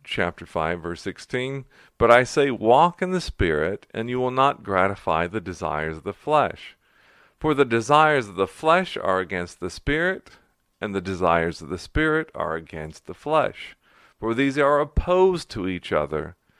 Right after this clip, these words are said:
to keep you from doing the things you want to do. But if you are led by the Spirit, you are not under the law.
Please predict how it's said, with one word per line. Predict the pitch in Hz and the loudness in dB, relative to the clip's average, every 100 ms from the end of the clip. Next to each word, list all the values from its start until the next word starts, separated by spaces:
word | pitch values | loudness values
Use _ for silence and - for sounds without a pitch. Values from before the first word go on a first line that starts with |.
| _ _ _ | _ _ _
to | 110 | -10
keep | - - 180 190 - | -8 -4 -2 -2 -4
you | 90 | -6
from | 95 - 98 87 | -6 -10 -12 -4
doing | 123 139 151 | 0 0 -2
the | 147 | -6
things | 143 - 82 85 104 | -8 -6 -4 -6 -8
you | 113 | -4
want | 80 80 71 | -2 -2 -4
to | - 95 | -10 -12
do. | 139 156 90 104 - _ _ _ - - _ | -4 -4 -4 -8 -18 _ _ _ -20 -20 _
But | 117 113 | 4 4
if | - 160 196 | 4 0 -2
you | 185 165 | -2 2
are | 151 | 4
led | 120 107 151 202 180 | 4 4 4 2 0
by | 185 180 | 2 2
the | 175 | -2
Spirit, | 151 - - 190 98 78 - - - | -6 -6 -4 -2 -2 -2 -4 -20 -16
you | - 110 | -4 -2
are | 107 107 | -2 0
not | 107 113 - - | 0 -2 -6 -6
under | 90 87 82 | -4 -4 -4
the | 80 101 | -4 -4
law. | 123 147 104 78 - | -2 -2 -2 -4 -8